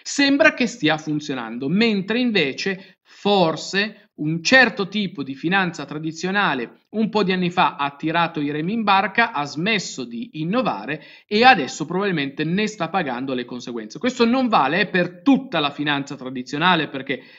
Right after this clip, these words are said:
anche nella finanza tradizionale ci sono state delle innovazioni, ma a mio parere nel settore bancario forse ce ne sono state davvero troppo poche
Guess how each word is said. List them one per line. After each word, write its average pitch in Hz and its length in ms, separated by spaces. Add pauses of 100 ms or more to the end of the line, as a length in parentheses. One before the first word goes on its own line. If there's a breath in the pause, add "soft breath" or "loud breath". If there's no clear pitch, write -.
anche 175 280
nella 147 160
finanza 151 320
tradizionale 147 560
ci 139 140
sono 196 320
state 143 560 (240 loud breath)
delle 135 460
innovazioni, 135 840 (180 loud breath)
ma 175 360
a 156 200
mio 185 260
parere 147 440
nel 139 260
settore 143 520
bancario 143 600
forse - 600 (260 soft breath)
ce 247 160
ne 226 100
sono 190 240
state 135 480
davvero 135 580
troppo 165 380
poche 170 480